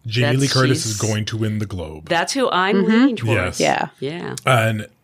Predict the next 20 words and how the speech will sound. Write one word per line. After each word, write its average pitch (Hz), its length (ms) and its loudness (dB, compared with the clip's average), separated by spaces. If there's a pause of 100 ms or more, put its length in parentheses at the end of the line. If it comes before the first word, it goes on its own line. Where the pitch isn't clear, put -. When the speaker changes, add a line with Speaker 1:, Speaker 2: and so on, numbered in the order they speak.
(380)
Speaker 1:
so - 200 -2
there's 120 240 0
one 147 240 4
of 165 100 2
two 170 120 0
things 139 220 2
that 123 100 2
can 113 120 0
happen, 101 460 0
like 101 140 2
how 107 140 2
this 101 220 0
whole 104 140 2
traje-, 92 340 -2 (220)
tra-, 95 280 -2
trajectory 98 680 0
could 85 160 -6
happen, 87 500 -4 (540)
is 107 160 0
that 98 260 2